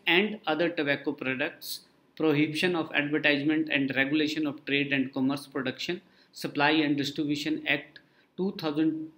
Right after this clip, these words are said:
three was passed by the Parliament in April two thousand three and notified in Gazette of India on twenty-fifth February two thousand four.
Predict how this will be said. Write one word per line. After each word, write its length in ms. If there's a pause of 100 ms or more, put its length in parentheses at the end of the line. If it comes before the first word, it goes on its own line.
(160)
three 420 (320)
was 180 (120)
passed 320
by 100
the 140
Parliament 520
in 140
April 380
two 160
thousand 400
three 360
and 300
notified 580
in 220
Gazette 340
of 200
India 240
on 220
twenty-fifth 720
February 540
two 220
thousand 420
four. 220